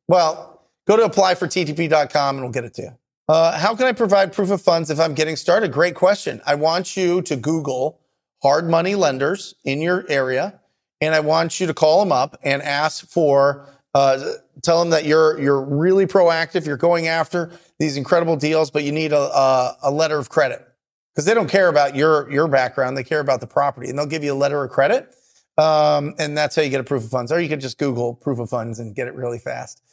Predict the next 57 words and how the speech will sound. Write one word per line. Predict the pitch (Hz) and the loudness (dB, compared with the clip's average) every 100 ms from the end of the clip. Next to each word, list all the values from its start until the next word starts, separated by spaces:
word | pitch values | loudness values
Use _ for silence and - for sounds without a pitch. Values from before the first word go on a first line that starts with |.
| _ _ - | _ _ 0
Uh, | 151 147 139 | 2 4 4
but | 139 170 | 2 2
I | 165 | 0
like | 180 170 - | 0 0 0
doing | 170 156 | -2 -2
it | 156 | 2
locally | 147 175 202 214 277 - _ _ | 2 2 2 0 0 -6 _ _
because | 151 180 147 | 2 2 2
you | 208 | 2
know | 202 190 | 4 4
as | 165 | 4
well | 175 | 2
as | 160 170 | 2 2
I | 190 | 2
do, | 202 175 | 4 2
if | 135 | 0
you | 139 | 0
talk | 170 160 - | 2 2 0
to, | 160 151 151 156 | 0 4 2 2
i-, | 151 | -2
if | 160 160 131 | -2 -2 -2
you're | 147 | 0
working | 151 175 180 | 0 0 0
with | 156 | -2
somebody | - 156 147 147 | -2 -2 0 -2
and | 139 | -2
they've | 147 131 | -4 0
got | 160 143 | 0 0
an | 131 | 0
agent, | 170 165 131 127 - _ _ _ _ _ | -2 -2 -4 -8 -12 _ _ _ _ _
and, | 147 147 143 | 0 0 0
and | 160 156 | 0 2
that's | 175 - | 2 2
typically | 220 208 202 170 | 0 0 0 0
the | 151 - | 0 2
only | 185 214 233 220 | 4 4 2 2
time. | 214 151 | 0 2
Guys, | 175 135 - - _ | 0 0 -6 -20 _
I'm | 165 196 | -2 0
telling | - 233 240 202 | 0 0 2 0
you, | 147 - - _ - | -2 -6 -18 _ -4
I | 160 | 0
don't | 185 220 | 2 2
think | 220 190 | 2 2
you | 208 | 0
under-, | 180 - - _ | 0 -6 -18 _
nobody | 151 226 294 285 | 2 4 4 2
asks | 247 233 - | 0 -2 0
for | 190 | 0
proof | - 190 | 2 0
of | 175 | 2
funds | 190 160 131 | 2 0 0
when | 139 | -4
it's | 139 - | -4 -4
direct | - 135 127 | -2 0 0
to | - | -2
owner. | - 120 107 107 | -4 -4 -8 -14